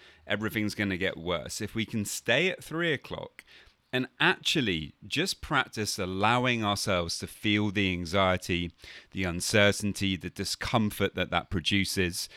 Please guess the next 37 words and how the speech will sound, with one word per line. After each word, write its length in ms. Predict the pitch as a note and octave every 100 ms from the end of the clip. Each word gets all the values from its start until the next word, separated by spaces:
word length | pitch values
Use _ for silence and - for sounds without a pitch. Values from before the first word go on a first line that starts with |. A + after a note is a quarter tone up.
| - - - -
um, 320 | G#2+ A2 G#2+
you 140 | B2 A2+
know, 140 | F2+
that 240 | E2 D3 D3+
is 180 | C#3
where 380 | G#2+ A2+ G#2 G2
all 320 | A2+ C#3 C#3+
the 100 | A#2+
learning 800 | G#2 G#2 A#2+ B2+ B2+ G#2+ E2 - - -
can 160 | A2 F#2
take 320 | G#2 F2 -
place. 400 | F#2+ E2 E2+ -
And, 260 | G2 G2 - - - -
you 120 | F3+
know, 120 | B2
effectively, 560 | G#2 - - C3+ A#2 F#2
that 220 | A2 A2
is 140 | G#2
what 300 | G2 G#2 -
we're 140 | G2+ F#2+
doing 360 | A2+ A#2 G2
with 160 | F2+ F2
E 100 | F#2
R 160 | E2+ E2+
P. 420 | C3 B2+ D#2+ - _ - - _
You 140 | G2
know, 60 | F#2+
you, 680 | F2 G2+ G#2+ G#2 G2+ G2+ G2+ _
you 200 | A2+ G#2+
expose 600 | - - - A#2+ C3 A#2+
yourself 380 | A#2 - A2 G#2
to 100 | G2
something 360 | A2+ G#2 G2+
that 100 | G2
you 140 | G2 F#2
don't 300 | G2 F2+ D#2+
like. 440 | E2 - - -